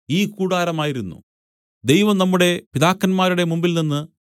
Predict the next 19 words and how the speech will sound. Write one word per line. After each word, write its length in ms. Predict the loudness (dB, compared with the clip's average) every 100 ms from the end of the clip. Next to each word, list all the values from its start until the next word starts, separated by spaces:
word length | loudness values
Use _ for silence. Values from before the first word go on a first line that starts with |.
| _ -4
നീക്കിക്കളഞ്ഞ 600 | -4 -2 -2 0 2 0
ജാതികളുടെ 760 | 0 2 2 2 2 0 0 -2
അവകാശത്തിലേക്ക് 1040 | -2 0 2 0 -2 -4 -2 -2 -2 -4 -6 -14 _ _
അവർ 200 | 2 2
പ്രവേശിച്ചപ്പോഴാണ് 1120 | 2 0 2 2 0 -2 0 0 2 0 -2 -6 _ -4
ഇങ്ങനെ 260 | -2 0
സംഭവിച്ചത്. 680 | -2 -4 -4 -6 -6 -8 -8 -12 _ _ _ _ _ -4
ഇത് 280 | 0 2 4
ദാവീദിന്റെ 540 | 2 2 0 0 -2 0
കാലം 300 | 0 0 0
വരെ 260 | 0 -2 -2
അങ്ങനെ 280 | -2 0 0
തന്നെ 220 | 0 -2 -2
ആയിരുന്നു. 480 | 0 0 -2 -4 -10 _ _ -4
അവന് 340 | 0 2 2 2
ദൈവത്തിന്റെ 440 | 2 0 -2 -2
മുൻപാകെ 520 | -2 0 0 0 -4 -4
കൃപ 200 | -2 -2
ലഭിച്ചിരുന്നു. 680 | -2 -4 -4 -4 -4 -8